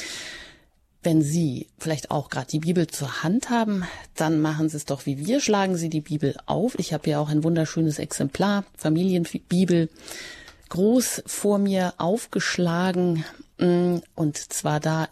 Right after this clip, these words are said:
im Evangelium nach Lukas, also relativ weit hinten. Und da starten wir heute im zwölften Kapitel. Und die erste Textstelle lese ich mal vor. Da heißt es nämlich: "Warnung vor der Heuchelei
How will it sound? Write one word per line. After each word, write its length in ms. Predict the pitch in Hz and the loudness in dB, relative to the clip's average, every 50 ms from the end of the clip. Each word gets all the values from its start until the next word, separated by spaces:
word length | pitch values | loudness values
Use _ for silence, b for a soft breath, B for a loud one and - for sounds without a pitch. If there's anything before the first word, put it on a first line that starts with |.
| _ _ _ _ _ - | _ _ _ _ _ 0
im 180 | 165 160 156 | 2 2 4
Evangelium 760 | 147 165 151 151 147 139 135 - 151 160 180 185 175 160 151 | 2 2 0 2 0 0 0 2 2 2 4 4 4 4 4
nach 300 | 143 131 127 - - - _ | 2 2 -2 -8 -14 -12 _
Lukas, 540 | - 143 139 151 185 196 - 190 185 175 - | 0 2 2 2 2 2 0 0 0 0 -2
also 220 | - 135 120 120 110 | -4 -4 -4 -4 -4
relativ 480 | - 117 117 120 120 - - - - | -4 -4 -4 -4 -4 -4 -6 -4 -4
weit 180 | - 117 120 - | -6 -6 -6 -2
hinten. 440 | - 170 202 - - 262 277 - B B B B B B B B B B - | 0 2 4 4 4 4 4 2 B B B B B B B B B B -6
Und 100 | 175 160 | -4 -2
da 100 | 165 165 | -2 -2
starten 320 | - - 202 214 233 226 | -2 -2 0 2 2 2
wir 100 | 214 180 | 2 2
heute 220 | 175 180 - 208 | 0 0 2 2
im 140 | 220 226 220 | 2 2 0
zwölften 800 | - - - - - - 127 139 135 135 - - - 165 170 156 | 0 -4 -8 -8 -4 0 2 2 2 0 -2 -2 -2 -2 -2 -2
Kapitel. 800 | - - 165 - - _ - - 147 151 - 139 123 120 117 139 151 - - | -2 -6 -8 -8 -8 _ -4 -2 -2 -2 0 -2 -2 -2 -4 -8 -8 -4 0
Und 500 | 170 160 156 151 - - - - - - | 2 4 4 2 0 -4 -8 -10 -8 -6
die 240 | 143 135 - - | -6 -6 -4 -4
erste 640 | - 151 143 - - - - 135 131 127 127 123 - - | -2 -2 -2 -2 -4 -4 -2 0 0 0 0 -2 -4 -4
Textstelle 720 | - - - - - - - - - - - 170 165 160 | -4 -4 -4 -4 -8 -6 -4 -4 -2 0 0 2 2 2
lese 260 | 151 151 151 147 - 151 | 2 2 2 0 -2 -4
ich 120 | - - | -4 -4
mal 160 | 131 120 117 | -4 -6 -6
vor. 360 | 127 - - - 214 254 262 | -8 -6 0 2 2 2 2
Da 80 | 233 185 | 0 -2
heißt 200 | 170 180 175 - | -2 -4 -4 -4
es 120 | 175 160 - | -6 -2 0
nämlich: 340 | 170 165 165 156 - - 143 | 2 2 2 0 -2 -2 -2
"Warnung 360 | 139 147 175 208 214 208 190 | -2 0 0 -2 -2 -2 -4
vor 180 | - - 170 | -4 -4 -2
der 160 | 165 165 156 - | -2 -2 -2 -2
Heuchelei 720 | 143 143 143 - 151 143 139 135 127 131 131 131 127 | -4 -6 -4 -2 -2 -2 0 0 0 -2 -2 -4 -6